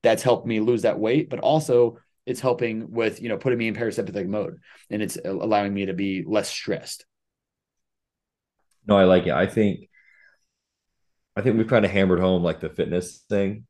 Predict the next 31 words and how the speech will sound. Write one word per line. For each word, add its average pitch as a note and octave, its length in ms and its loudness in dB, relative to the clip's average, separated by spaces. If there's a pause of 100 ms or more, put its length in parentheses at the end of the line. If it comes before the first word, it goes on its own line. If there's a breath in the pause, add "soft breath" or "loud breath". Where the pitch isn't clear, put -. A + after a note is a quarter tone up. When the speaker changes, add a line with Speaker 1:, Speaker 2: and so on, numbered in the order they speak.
(140)
Speaker 2:
I, F2+ 300 0
I, - 40 -2 (120)
to A2+ 120 0
me, A2 300 4
one G#2+ 160 4
of G#2 40 4
the G2 40 2
most F#2+ 240 0
important, F2+ 680 -2 (1500)
uh, D#2 380 0
I F2+ 100 0
guess, - 720 -2 (520)
resolutions F#2 600 2
someone F2 280 0
can D#2+ 180 -4
make D#2+ 180 -2
without D2+ 440 -2
telling D#2+ 260 -2
you D#2+ 80 -2
to D2 80 -4
what D2+ 160 -2
to - 80 -8
do F#2 280 0 (920 loud breath)
is F2+ 320 2
taking B2 400 2
stock G#2 400 2
of F#2 100 -2
everything F#2+ 440 0
in E2+ 80 -4
your D#2+ 120 -4
life B1+ 380 -8